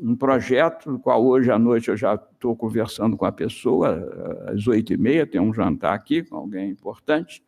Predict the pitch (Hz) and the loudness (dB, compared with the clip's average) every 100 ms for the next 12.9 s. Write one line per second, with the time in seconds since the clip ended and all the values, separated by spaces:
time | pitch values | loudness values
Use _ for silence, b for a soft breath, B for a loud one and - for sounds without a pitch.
0 | b b b b b - 120 147 135 147 | b b b b b -6 -2 2 2 2
1 | 160 - - 139 143 113 135 117 131 127 | 0 -10 -6 0 0 2 2 2 2 2
2 | 127 107 95 127 139 101 117 117 _ - | 4 2 2 2 4 2 0 -6 _ -8
3 | 95 135 131 165 - - 120 139 123 101 | 0 4 4 2 0 2 4 4 4 0
4 | - b b b - 143 143 - 127 123 | -6 b b b -2 2 2 0 -2 0
5 | 139 120 113 147 143 - 120 113 107 - | 2 0 2 0 0 0 0 2 0 -2
6 | 139 143 110 110 _ _ b b b b | 0 2 0 -4 _ _ b b b b
7 | - 160 147 139 - 180 180 - 90 78 | -4 2 2 2 2 2 0 -2 -6 -6
8 | - _ - 117 117 139 117 156 160 127 | -12 _ -20 -10 0 0 2 2 2 4
9 | 156 143 117 - - 123 120 123 127 127 | 4 4 0 -4 -8 -2 2 4 4 2
10 | 113 113 120 117 104 95 - 110 _ _ | 0 2 2 2 2 2 0 -6 _ _
11 | _ _ _ _ - 107 104 107 135 131 | _ _ _ _ -2 2 2 2 2 2
12 | 131 - 131 123 117 107 107 131 | 0 2 2 4 2 0 2 2